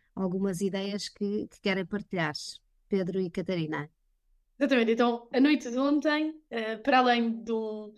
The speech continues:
Speaker 2: de um jantar típico do, do centro universitário, <laughs> eh,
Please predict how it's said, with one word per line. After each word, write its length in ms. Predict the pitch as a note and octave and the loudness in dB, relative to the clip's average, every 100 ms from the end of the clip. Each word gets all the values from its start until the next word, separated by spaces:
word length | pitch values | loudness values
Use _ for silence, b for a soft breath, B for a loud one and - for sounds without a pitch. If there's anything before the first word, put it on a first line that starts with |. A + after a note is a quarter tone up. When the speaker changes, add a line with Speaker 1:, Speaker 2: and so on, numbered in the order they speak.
| b _ | b _
Speaker 2:
de 100 | A#3+ | 0
um 40 | |
jantar 460 | C4 C#4+ B3+ A#3+ A#3+ | 2 4 6 4 4
típico 400 | D4 B3+ A3+ A3+ | 2 2 -2 -2
do, 240 | A3+ A3+ | -2 -2
do 160 | A3+ B3 | -2 -2
centro 200 | C4 B3 | -2 -2
universitário, 640 | B3 A#3 C4 C4 G3 C#4 - _ | -2 -2 -2 0 0 -4 -10 _
<laughs> 800 | D#4+ C4 C4 C#4+ - - - _ | 0 2 0 -2 -8 -20 -20 _
eh, 500 | C4 B3+ C4 B3+ B3+ | -2 0 0 0 -2